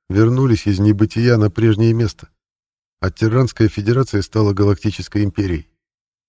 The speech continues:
Одно из первых распоряжений Императора касалось расследования деятельности Ордена Креста и Полумесяца. Ни для кого не секрет, что новая власть пришла к вершине на волне ненависти людей к Ордену,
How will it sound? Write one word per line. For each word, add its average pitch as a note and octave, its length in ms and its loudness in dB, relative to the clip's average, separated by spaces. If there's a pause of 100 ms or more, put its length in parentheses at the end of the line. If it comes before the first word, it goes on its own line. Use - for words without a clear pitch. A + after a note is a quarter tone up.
(720)
Одно B2 300 0
из C3 140 2
первых C3+ 400 2
распоряжений B2 680 2
Императора A2+ 540 -2
касалось B2 540 -4
расследования A2 720 0
деятельности G#2 680 -2
Ордена G#2 400 0
Креста A2 340 -2
и G#2+ 40 2
Полумесяца. G#2+ 680 -2 (1040)
Ни A2 160 -2
для C3 140 0
кого C#3 240 4
не C#3+ 120 2
секрет, B2 400 0
что - 160 -4
новая A2+ 300 4
власть A2+ 320 2
пришла A2 340 0
к - 80 -10
вершине A#2 400 0
на G#2+ 100 2
волне A2 300 2
ненависти A2 500 0
людей G2 280 2
к - 80 -8
Ордену, G#2+ 380 0